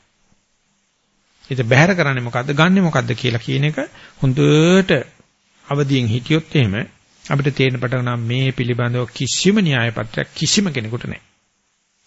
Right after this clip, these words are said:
අසරණයි. මේක පිස්සු ඇඳිච්ච වඳුරෙක් අත්ත දිහා බලන්නේ නැතුව අත්තට පැනලා අත්තෙන් අත්තට යන්න වගේ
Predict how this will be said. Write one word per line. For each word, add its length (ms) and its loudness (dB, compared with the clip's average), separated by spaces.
අසරණයි. 460 -4
මේක 160 2
පිස්සු 300 2
ඇඳිච්ච 380 2
වඳුරෙක් 440 2
අත්ත 220 -4
දිහා 260 4
බලන්නේ 320 2
නැතුව 300 0
අත්තට 240 -2
පැනලා 320 0
අත්තෙන් 280 -4
අත්තට 280 -2
යන්න 240 0
වගේ 320 0